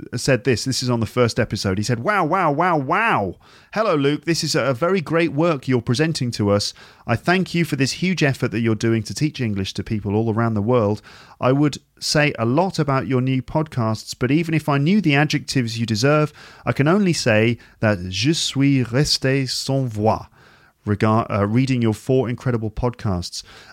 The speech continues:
Um, it, meaning he, he's,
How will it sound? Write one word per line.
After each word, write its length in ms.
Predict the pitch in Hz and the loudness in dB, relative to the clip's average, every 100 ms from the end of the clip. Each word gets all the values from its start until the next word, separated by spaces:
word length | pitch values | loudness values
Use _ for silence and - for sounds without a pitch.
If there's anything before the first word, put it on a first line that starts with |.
| - | -2
Um, 680 | 123 123 123 123 120 120 - - | 2 4 4 4 2 -2 -8 -8
it, 220 | 123 - | -8 -4
meaning 340 | 131 120 113 | 0 0 0
he, 280 | 117 120 117 | 0 -2 -2
he's, 640 | 113 113 113 113 107 - | -2 0 0 0 -4 -10